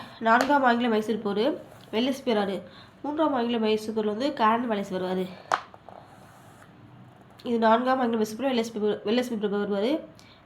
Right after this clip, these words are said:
திப்பு மீது போர் தொடுக்கிறாரு. இந்த போர் வந்து குறுகிய காலம் தான் நடந்துச்சு, ஆனா கடுமையா இருந்துச்சுங்கிறாங்க. திட்டமிட்டபடி இந்த போர் வந்து மைசூரின் மேற்கே பம்பாய் இராணுவ தளபதி ஸ்டுவார்ட்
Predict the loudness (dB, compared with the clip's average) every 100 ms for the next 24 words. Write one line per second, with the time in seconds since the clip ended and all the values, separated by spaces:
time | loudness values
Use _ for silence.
0 | -10 -2 2 2 2 2 2 2 2 2
1 | 2 0 -8 -20 -20 -20 -20 -20 -20 -20
2 | -20 -20 -20 -20 -20 -20 -20 -20 -20 -18
3 | -2 0 2 2 4 4 2 -2 -18 -10
4 | 0 4 4 4 2 2 -2 -2 -2 -2
5 | 0 0 0 0 0 -2 -2 -4 -4 -4
6 | -4 -6 -12 -20 -20 -20 -20 -20 -20 -20
7 | -20 -20 -20 -20 -6 -2 2 2 2 2
8 | 2 0 0 2 2 2 0 2 0 0
9 | -2 0 0 0 -2 -4 -6 -18 -20 -20
10 | -20 -20 -20 -20 -20 -20 -20 -20 -20 -20
11 | -4 0 4 4 4 2 0 0 0 0
12 | -2 -4 -2 2 2 0